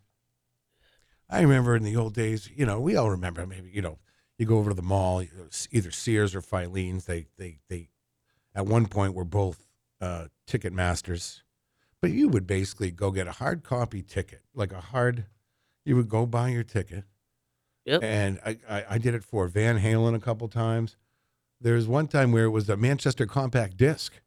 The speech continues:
Speaker 1: which was over here, uh, uh, on Elm Street, where they were the ticket, they were the ticket people, and we went there, and that's where I got the Van Halen tickets.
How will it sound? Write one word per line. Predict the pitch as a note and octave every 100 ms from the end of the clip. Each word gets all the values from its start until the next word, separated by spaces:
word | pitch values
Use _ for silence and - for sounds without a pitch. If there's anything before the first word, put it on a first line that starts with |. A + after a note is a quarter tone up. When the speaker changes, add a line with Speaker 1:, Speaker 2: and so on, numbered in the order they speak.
| _ _ _ _
Speaker 1:
which | A2 G2+
was | G#2+ G2
over | G2 F2+
here, | F2+ A2 G2
uh, | F#2 F2 F2 _ C#3
uh, | G#2+ E2 E2 -
on | G#2+
Elm | G2+ C#3 G3
Street, | - F#2+ F2+ - _ _ -
where | G#2+ F#2+ F#2 F#2 -
they | C3 A2 B2+
were | D3+
the | G#2+
ticket, | E2 A2 F#2+ F2+ - _ _
they | A2
were | D#3
the | C#3+
ticket | - F#2 - D2+
people, | F2 D#2+ F2+ F2+
and | F#2
we | F#2+
went | G#2+ G#2 F#2
there, | C3 B2+
and | F#2
that's | F#2+ -
where | G#2
I | F2
got | F#2+
the | F#2
Van | F#2+ F#2
Halen | - G#2+ A2+ F2+
tickets. | - D#2 - _